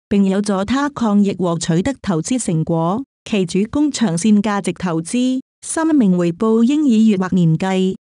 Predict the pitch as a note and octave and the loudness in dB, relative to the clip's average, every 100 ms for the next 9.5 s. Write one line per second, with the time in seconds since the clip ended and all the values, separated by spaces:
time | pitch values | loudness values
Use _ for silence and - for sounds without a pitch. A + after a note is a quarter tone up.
0 | - F3+ G3 F3 F#3 F#3+ A#3+ G#3+ G#3 F#3 | -2 0 0 0 0 0 2 2 2 0
1 | F#3 G3+ F3+ - A3 G#3+ F3 F3 F3+ A3 | 2 2 0 2 2 4 0 -2 0 0
2 | B3 F#3+ - E3 E3 C4+ C4+ G#3+ D#3+ F#3 | 2 -2 0 -2 0 0 0 0 0 -2
3 | - - D3+ D3+ D#3+ - _ - G3+ G3+ | -4 -4 -2 0 -2 -6 _ 0 4 4
4 | G3+ F#3 F3 E3+ - _ - C#4 B3 E3 | 2 -2 -2 -4 -6 _ -4 0 0 0
5 | F3+ A#3 A#3+ D4+ C#4 G#3 F#3+ F3+ F#3 B3 | 2 2 2 0 0 2 2 2 2 2
6 | B3 G#3+ G#3+ F3 E3+ A#3 A3 F3+ D#3 C#4 | 0 0 0 0 2 2 2 0 -2 -2
7 | D4 C4 F3 E3+ A3+ G#3+ E3 D#3+ F#3 F#3 | -2 0 -2 0 0 0 0 -2 0 0
8 | - C#4 C#4+ C#4+ C#4+ G3 G#3+ G#3+ - F#3+ | 0 -2 0 0 2 0 0 -2 -2 -4
9 | A3+ A3 G3+ F3 E3 | -2 -2 0 -2 -4